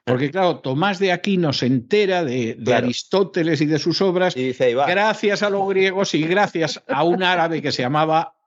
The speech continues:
Speaker 1: Ibn Rushd, que era español y al que Tomás de Aquino plagió muy malamente.
Speaker 2: <laughs>
Speaker 1: Pero, pero como se da la circunstancia de que, claro, ¿cómo vas a hablar bien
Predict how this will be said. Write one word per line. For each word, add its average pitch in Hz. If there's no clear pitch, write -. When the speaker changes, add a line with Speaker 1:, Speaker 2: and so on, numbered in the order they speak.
Speaker 1:
Ibn 143
Rushd, 175
que 226
era 175
español 156
y 123
al 135
que 143
Tomás 156
de 185
Aquino 165
plagió 156
muy 156
malamente. 104
Speaker 2:
<laughs> 480
Speaker 1:
Pero, 240
pero 170
como 165
se 160
da 233
la 247
circunstancia 180
de 131
que, 120
claro, 170
¿cómo 220
vas 196
a 175
hablar 147
bien 165